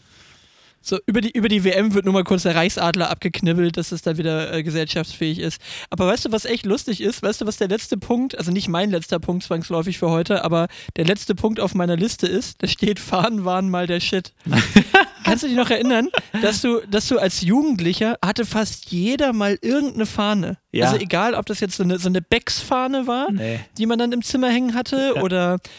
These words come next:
Speaker 1: irgendwas von E M P. Das, das war auch so, du hast hier von E M P, von irgendeiner Band oder, also gerade so die Metal-Bands, die hatten immer Fahnen, also Fahnen waren irgendwie so ein Ding.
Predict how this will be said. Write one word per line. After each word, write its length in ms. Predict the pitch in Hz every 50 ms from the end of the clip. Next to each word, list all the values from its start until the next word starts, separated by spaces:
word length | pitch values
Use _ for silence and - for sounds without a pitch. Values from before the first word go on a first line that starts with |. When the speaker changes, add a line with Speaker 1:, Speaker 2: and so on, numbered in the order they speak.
| - -
Speaker 1:
irgendwas 440 | - 190 233 233 208 220 226 - -
von 200 | - 233 202 208
E 180 | 233 233 233
M 160 | 208 190 190 -
P. 320 | - - - 220 247 330 427 440 - _ - - - - _ -
Das, 200 | - 208 - -
das 200 | - 214 220 -
war 100 | 226 202
auch 80 | 220 233
so, 100 | - 214
du 80 | 202
hast 120 | 226 240 -
hier 120 | - 226
von 180 | - 214 185 202
E 100 | 226 262
M 120 | 247 220
P, 200 | - - 247 269
von 200 | - - 208 190
irgendeiner 460 | 190 220 220 226 - 196 190 190 180
Band 560 | 160 151 - 156 175 214 247 269 285 - -
oder, 340 | - 185 180 180 175 175 190 - - - - - -
also 120 | 175 170 170
gerade 200 | - 196 233 208
so 80 | 233
die 160 | 196 190 196
Metal-Bands, 720 | 180 180 196 233 - 285 269 208 185 208 214 226 240 - -
die 140 | 208 185 180
hatten 180 | - - 196
immer 300 | 190 - 233 254 233 -
Fahnen, 560 | - - - 170 160 185 220 262 294 359 339
also 200 | - 185 175 190
Fahnen 440 | 190 - - 175 170 220 262 269 233
waren 240 | 185 180 180 190 185
irgendwie 280 | - 185 196 190 175 185
so 140 | 165 196
ein 120 | 175 170 160
Ding. 260 | - 175 208 247 349